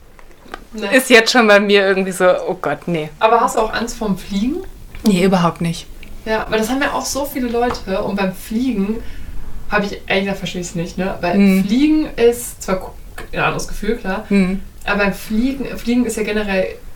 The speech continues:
Speaker 1: nicht so gefährlich wie Autofahren, ne?
Speaker 2: Ja,
Speaker 1: Also
Speaker 2: ja,
Speaker 1: passieren
Speaker 2: das
Speaker 1: mehr
Speaker 2: stimmt. Ja.
Speaker 1: Unfälle beim Autofahren, als wenn du, äh, in ein Flugzeug steigst, ne?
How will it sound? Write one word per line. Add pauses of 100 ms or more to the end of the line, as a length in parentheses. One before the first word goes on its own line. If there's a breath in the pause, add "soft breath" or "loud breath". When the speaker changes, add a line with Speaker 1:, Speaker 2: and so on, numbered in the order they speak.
Speaker 1:
nicht
so
gefährlich
wie
Autofahren,
ne?
Speaker 2:
Ja,
Speaker 1:
Also
Speaker 2:
ja,
Speaker 1:
passieren
Speaker 2:
das
Speaker 1:
mehr
Speaker 2:
stimmt. (160)
Ja.
Speaker 1:
Unfälle
beim
Autofahren,
als
wenn
du,
äh,
in
ein
Flugzeug
steigst,
ne?